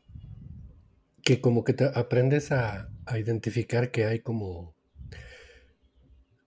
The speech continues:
como algunas etiquetas o como algunos, a-, algunas cosas que identifican a los jugadores casuales de este tipo de desmadres.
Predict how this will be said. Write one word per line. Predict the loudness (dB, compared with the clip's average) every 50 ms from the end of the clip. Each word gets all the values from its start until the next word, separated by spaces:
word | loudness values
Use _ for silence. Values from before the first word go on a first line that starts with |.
| _ _ _ _ _ _ _
como | -4 0 2 2
algunas | 4 4 4 4 4 2 0
etiquetas | 0 -2 0 2 2 2 2 2 2 2 0
o | -2
como | -4 -4 -4 -4
algunos, | -4 -2 -2 -2 0 0 0 0 -2 -4 -10 -12 -14 -16 -16 -14
a-, | -12 -10 -10 -10 -10 -10
algunas | -8 -6 -4 -2 -2 -2 0
cosas | 0 0 2 2 0 0 0
que | -2 -2
identifican | -2 -2 -4 -6 -8 -6 -4 -4 -2 0 0 0 0 -2 -6 _ -20 -20 -20 _ _ _ _ _ _ _ _ _ _ _ _ _ _ _ _ _ _
a | -4 -2 -2 -2
los | -2 -2 -4 -6 -6
jugadores | -6 -8 -6 -4 -2 2 4 6 8 8 8 8 6 4
casuales | -2 0 0 0 0 2 4 6 6 8 8 8 8 8 6 6 4 0 -6 -10 _ _ _ _ _ -6
de | -4 -4 -2 -2 -2 0 2 2 2
este | 2 2 0 0 0 0
tipo | 0 2 0 0 2 2 2 2
de | 2 2 0
desmadres. | -2 -4 -4 -2 0 0 0 0 -2 -4 -8 -12 -16 -18